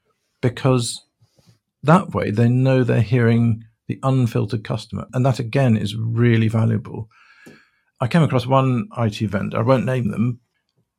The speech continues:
They reckon that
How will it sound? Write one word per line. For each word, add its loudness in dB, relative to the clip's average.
They 4
reckon -4
that 0